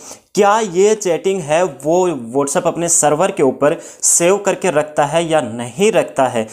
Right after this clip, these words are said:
देखिए दोस्तों, सबसे पहली बात यह है कि WhatsApp है वो अपने सर्वर के ऊपर जो हमारी चैट है वो सेव नहीं करके रखता है।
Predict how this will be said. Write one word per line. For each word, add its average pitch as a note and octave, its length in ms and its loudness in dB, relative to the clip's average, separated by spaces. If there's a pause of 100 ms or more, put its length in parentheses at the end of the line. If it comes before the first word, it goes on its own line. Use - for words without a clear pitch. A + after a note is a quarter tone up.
(320)
देखिए A#3 380 2
दोस्तों, F#3 340 0
सबसे F#3+ 440 0
पहली F#3 400 0
बात D#3 260 0
यह D#3 160 -2
है F3 80 0
कि F#3 160 -4
WhatsApp F#3+ 680 0
है C#3 260 0 (300)
वो C#3+ 140 2
अपने G#3 380 0
सर्वर F3+ 460 0
के G#3+ 140 -4
ऊपर D#3 400 0
जो A3 220 0
हमारी F#3 340 -2
चैट G3 500 0
है C#3 140 2 (420)
वो G3+ 200 2
सेव G3 380 2
नहीं D#3+ 340 0
करके E3+ 320 0
रखता C#3+ 320 0
है। E3+ 200 -2